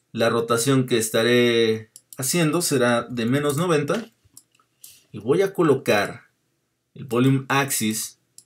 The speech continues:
hacia este lado. Voy a escalarlo. Y lo voy a dejar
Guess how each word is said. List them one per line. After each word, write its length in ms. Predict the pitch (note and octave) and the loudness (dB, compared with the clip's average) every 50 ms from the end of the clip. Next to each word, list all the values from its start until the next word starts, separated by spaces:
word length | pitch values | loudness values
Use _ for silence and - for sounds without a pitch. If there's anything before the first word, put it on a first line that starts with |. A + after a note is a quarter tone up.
| _ _ _ _ _ _ _ _ - - _ | _ _ _ _ _ _ _ _ -20 -16 _
hacia 260 | - A2+ - - A2 | -6 -4 -4 -4 -4
este 220 | F#2+ - - A2 A#2 | -4 -4 -2 0 2
lado. 340 | C#3 C#3 C3 A2 F#2 G#2 - - _ _ _ _ _ _ - - - _ _ _ - _ _ _ _ _ _ _ _ _ _ _ _ _ _ _ - - _ - _ _ _ _ _ | 2 2 2 0 -2 -6 -12 -20 _ _ _ _ _ _ -20 -20 -20 _ _ _ -20 _ _ _ _ _ _ _ _ _ _ _ _ _ _ _ -20 -20 _ -20 _ _ _ _ _
Voy 160 | A#2+ A2 G#2+ | -8 -6 -4
a 40 | A2 | -4
escalarlo. 680 | - - D#3+ D#3+ F3+ - B2+ C#3 C#3 D3 D#3 D#3+ - - _ - _ _ _ _ _ _ _ _ _ _ _ _ _ _ _ _ _ _ _ - - _ _ _ - _ _ - _ _ _ _ _ _ _ - - - - _ - _ _ - - _ - _ _ - _ _ _ - _ - _ _ _ | -2 0 2 4 4 4 4 4 2 2 0 -4 -6 -12 _ -20 _ _ _ _ _ _ _ _ _ _ _ _ _ _ _ _ _ _ _ -20 -20 _ _ _ -20 _ _ -20 _ _ _ _ _ _ _ -20 -20 -20 -20 _ -20 _ _ -20 -20 _ -20 _ _ -20 _ _ _ -20 _ -20 _ _ _
Y 80 | - E3+ | -4 -2
lo 100 | E3+ C#3 | 0 2
voy 140 | A#2+ B2 B2+ | 2 4 2
a 80 | A#2+ | 2
dejar 500 | G2 F#2+ - - A2+ A2+ A2+ A2 - - | 2 0 -2 -4 -4 -4 -4 -4 -6 -12